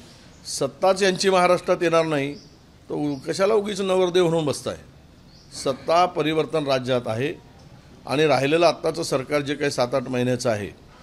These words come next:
हे सरकार केवळ आणि केवळ अध्यक्षांच्या मर्जीवर आहे आणि ती मर्जी ज्या दिवशी खपा होईल,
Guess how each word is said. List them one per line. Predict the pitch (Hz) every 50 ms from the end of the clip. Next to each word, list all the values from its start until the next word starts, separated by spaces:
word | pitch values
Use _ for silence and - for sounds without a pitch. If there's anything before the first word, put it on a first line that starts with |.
| - - - - - - - - -
हे | 151 160 180
सरकार | 180 - 165 143 135 113 151 127 123 117 117 117 - - - - - - - - - - -
केवळ | - - 143 143 139 147 156 160 160 165 170 175 165 - -
आणि | 127 139 147 147
केवळ | 139 143 147 147 147 147 131 113 95 90 - - - - - - - - - - - - - - - - - - -
अध्यक्षांच्या | - 123 127 131 139 170 160 - - 143 139 135 123 - 143 139 143 143
मर्जीवर | 135 123 120 117 104 98 113 123 123 123 127 135
आहे | 143 127 95 90 - - - - - - - - - - - - - - - - - - - - - - - -
आणि | 120 123 139 147
ती | 143 - - 160 175
मर्जी | 175 170 156 143 135 143 156
ज्या | 151 151 147 143
दिवशी | 143 139 123 - 147 143 -
खपा | 135 127 131 135
होईल, | 131 117 123 127 135 143 151